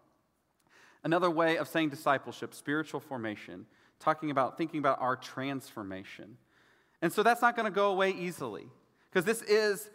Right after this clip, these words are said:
important. In fact, I would say, if you are to ask, "What is, you know, what is your duty? What is the reason that you are there?" It's to call people to discipleship. You think about some of those jobs, the,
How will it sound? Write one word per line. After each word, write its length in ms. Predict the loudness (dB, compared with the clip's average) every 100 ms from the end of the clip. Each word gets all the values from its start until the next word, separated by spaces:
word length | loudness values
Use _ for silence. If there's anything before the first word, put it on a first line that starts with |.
| -4
important. 560 | 0 0 0 -2 -2 -6
In 120 | 2
fact, 220 | 4 4 6
I 160 | 4
would 180 | 6 0
say, 200 | 0 0
if 760 | -2 -6 _ _ _ _ _ 0
you 100 | 4
are 240 | 4 0 -4
to 180 | 2 4
ask, 260 | 4 2
"What 280 | -2 2 2
is, 300 | 2 -2 -4 -20 -20 -10
you 120 | -6
know, 80 | -2
what 160 | -2
is 120 | -2 -4
your 120 | -6
duty? 300 | -2 -2 -2
What 280 | 2 2 2
is 160 | -4
the 100 | -4
reason 400 | -4 -2 -2 -2
that 160 | -4 -4
you 80 | -4
are 80 |
there?" 180 | -2 -2
It's 180 | -4 -10
to 80 | -14
call 420 | -12 -4 0 0
people 440 | -4 -8 -8 -8 -10
to 140 | -10
discipleship. 840 | -10 -10 -6 -6 -8 -18 -18 -20 _ _ _ _ _ _ _ _ _ _ _ _ _ _
You 120 | -6
think 160 | -2 0
about 320 | 4 4 4
some 160 | -2 0
of 80 | 0
those 200 | 0 0
jobs, 400 | 4 4 2 -4
the, 140 | -8